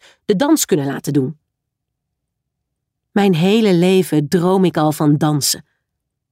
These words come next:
Alle audities van de laatste jaren, de eindeloze filmpjes die ik instuurde in de hoop dat iemand me zou ontdekken, het trainen waar geen einde aan leek te komen en het accepteren van kleine bijrolletjes om maar op te vallen.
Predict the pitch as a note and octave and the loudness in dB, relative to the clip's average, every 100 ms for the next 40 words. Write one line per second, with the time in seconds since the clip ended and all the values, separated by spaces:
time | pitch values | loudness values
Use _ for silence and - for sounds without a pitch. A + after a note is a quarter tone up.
0 | _ - C#4 D4+ - A3 F#3+ A#3 - G3 | _ -4 0 2 2 0 0 0 0 0
1 | - F3 D#3+ D#3+ D#3+ - - E3+ D3+ C#3+ | 0 0 2 2 0 -4 0 0 0 -2
2 | C#3+ D3+ _ _ _ _ - - C4+ C#4+ | -4 -6 _ _ _ _ -6 0 2 2
3 | B3+ A#3+ A#3+ B3+ - C#4 C#4+ - A3 A3 | 0 0 -2 -4 0 2 2 0 -2 0
4 | G#3+ - C4+ - G#3+ G3 F#3 F#3+ F#3 E3 | 0 0 0 0 2 2 2 2 0 0
5 | A3 B3 - F3+ - C#4+ C4+ A#3 G#3+ F#3 | -2 0 -2 -2 2 2 2 0 -2 0
6 | F#3 - G3+ F3 E3 - D3+ - _ _ | 0 0 0 2 0 -2 -8 -10 _ _
7 | _ _ _ - - - - C4+ D#4 D#4 | _ _ _ -6 -6 -4 0 2 4 4
8 | F3+ F3 F3 - G3 - B3 D#4 E4+ B3 | 2 0 -4 -2 -2 0 0 2 2 2
9 | A#3 B3+ F#3+ E3+ - D3+ D#3 D3 D3 - | 0 0 0 0 -4 -2 0 0 -2 -6
10 | - _ - B3 - B3 - B3+ - C#4 | -20 _ -2 -2 -2 -6 -4 -2 2 4
11 | D4 C4+ F3+ F3+ G#3 A3 B3+ D#3+ D3 F#3 | 4 2 0 0 0 2 0 2 0 0
12 | B3 F#3 G3 F#3+ - F3 - - B3 G3+ | 0 2 2 2 0 -4 -2 -2 0 0
13 | E3 A#3+ - F#3+ - C#3+ C#3+ | 0 -4 -2 -2 -2 -4 -6